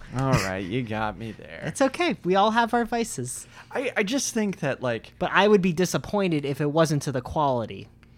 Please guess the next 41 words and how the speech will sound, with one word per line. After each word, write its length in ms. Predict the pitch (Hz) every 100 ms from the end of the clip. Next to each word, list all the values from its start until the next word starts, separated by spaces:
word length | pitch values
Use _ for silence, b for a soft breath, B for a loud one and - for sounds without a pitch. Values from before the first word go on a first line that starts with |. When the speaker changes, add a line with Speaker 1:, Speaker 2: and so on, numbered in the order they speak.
| B B B B
Speaker 1:
Yes. 460 | 170 139 - - - B B
I, 180 | 160 -
I, 220 | - 147 - -
I 60 | 196
guess 400 | 247 254 - -
the 160 | 170
thing 220 | 170 208 196
is 120 | -
for 80 | 147
me 200 | 147 143
is 100 | 120
that 120 | 123
they 100 | 117
sold 380 | - 160 143 101
out 340 | 92 120 - -
too. 460 | 123 110 123 170 B B B
So 160 | - 165
not 220 | 143 151
only 200 | 165 151
did 220 | 120 123
you, 160 | 113 110
like, 340 | 107 98 - -
make 320 | 107 107 113 -
fans 420 | 120 110 113 110
have 120 | 104
to 80 | -
pay 220 | - 110
a 80 | 92
lot, 320 | 80 80 123
but 80 | -
you 60 | 101
sold 320 | - 113 107
out. 260 | 110 107
And 80 | 131
I 60 | 170
know 160 | 190 208
they're 80 | 143
gonna 160 | 127
make 220 | 110 110 -
Speaker 2:
Uh, 80 | -
Speaker 1:
more. 480 | - 98 110 143